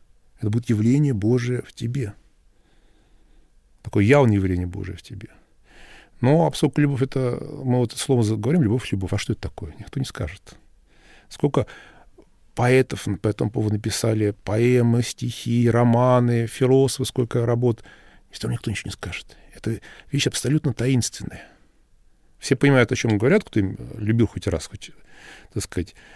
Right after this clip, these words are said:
там, детей, ж-, жену, мужа, там, родину, ну, тем более Бога. Но, э, описать это может только вот известное,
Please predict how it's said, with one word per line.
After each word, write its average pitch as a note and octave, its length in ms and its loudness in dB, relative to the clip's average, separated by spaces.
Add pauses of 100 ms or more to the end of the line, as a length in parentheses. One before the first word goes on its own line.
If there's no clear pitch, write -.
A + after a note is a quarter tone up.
(140)
там, G2 220 -10
детей, C#3 460 4
ж-, G#2 480 -2
жену, C3 420 4
мужа, C3 440 4
там, F2+ 220 0
родину, B2+ 480 6 (880)
ну, A2 140 -2
тем G#2+ 160 2
более F2+ 200 0
Бога. C3 420 2 (420)
Но, A2+ 420 2
э, D3 460 -10 (180)
описать E3 500 0
это - 120 -2
может C3+ 180 2
только B2 200 2
вот A#2+ 220 -2 (240)
известное, A2 600 0